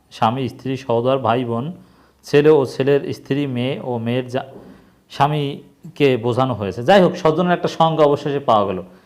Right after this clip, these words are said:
কিন্তু এই সংজ্ঞার মধ্যে শাহজাহান খানের ছেলে তো অবশ্যই পড়বে। এই হিসাবে শাহজাহান খানের নিকটাত্মীয় হলেন তার ছেলে। তার নিকটাত্মীয় নির্বাচন না করার সিদ্ধান্ত প্রধানমন্ত্রী ও আওয়ামী লীগ সভাপতি শেখ হাসিনার।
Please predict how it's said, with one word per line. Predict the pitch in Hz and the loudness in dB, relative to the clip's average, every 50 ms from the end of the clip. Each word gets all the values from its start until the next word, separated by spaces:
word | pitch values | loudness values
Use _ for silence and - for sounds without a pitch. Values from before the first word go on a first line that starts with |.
| _ _ - | _ _ -6
কিন্তু | - 180 185 202 | -2 2 6 6
এই | 202 | 6
সংজ্ঞার | 196 202 190 185 180 190 180 | 4 4 2 2 4 4 4
মধ্যে | 180 180 170 170 160 | 4 2 0 -2 -2
শাহজাহান | - 165 156 156 156 147 135 | 0 0 0 0 0 0 0
খানের | 143 143 139 - | -2 -4 -4 -4
ছেলে | - 147 135 | -2 -2 -2
তো | 131 139 | 0 0
অবশ্যই | 120 117 110 - - 107 | 0 0 -2 -4 -8 -8
পড়বে। | 92 101 95 90 85 80 - - _ _ _ _ _ _ _ _ _ _ _ _ - | -6 -6 -6 -6 -8 -12 -14 -18 _ _ _ _ _ _ _ _ _ _ _ _ 0
এই | 156 160 | 4 4
হিসাবে | 180 180 196 202 196 | 6 6 6 4 4
শাহজাহান | 185 - 165 156 165 170 165 | 4 2 2 2 2 2 2
খানের | 165 170 170 165 | 0 0 0 0
নিকটাত্মীয় | 151 143 139 156 156 160 156 156 - 156 147 | -2 -2 0 2 2 2 0 0 0 0 0
হলেন | 143 135 135 147 180 | 0 0 -2 -4 -4
তার | 175 - 120 110 | -2 0 0 0
ছেলে। | 110 - - 104 92 87 85 - _ _ _ _ _ _ _ | 0 -4 -8 -8 -8 -8 -14 -18 _ _ _ _ _ _ _
তার | - 131 | -6 -4
নিকটাত্মীয় | 139 139 135 143 170 156 170 165 180 175 156 | -4 -4 -4 -4 -2 -2 -2 -2 -2 -2 -2
নির্বাচন | 147 143 131 135 151 147 156 156 143 | -2 -2 2 2 2 2 2 0 0
না | 139 139 127 | 2 0 2
করার | - 147 143 139 | 2 2 0 0
সিদ্ধান্ত | 139 - 135 123 117 135 143 143 143 | 0 -2 -8 -6 -6 -6 -6 -6 -6
প্রধানমন্ত্রী | - 135 120 139 151 160 160 160 151 - 165 190 214 - - - _ - | -4 0 2 2 2 2 0 -2 -4 -4 -4 -6 -6 -8 -16 -20 _ -2
ও | 123 | 0
আওয়ামী | 123 127 131 139 | 2 2 2 0
লীগ | 139 131 131 | -2 -4 -2
সভাপতি | - 127 123 120 113 117 120 170 220 - - - _ _ _ _ _ | -2 -2 0 0 -2 -2 -4 -6 -6 -8 -12 -20 _ _ _ _ _
শেখ | - - 151 123 110 | -4 -2 -2 0 0
হাসিনার। | 110 92 101 95 90 85 | -2 -4 -6 -10 -12 -12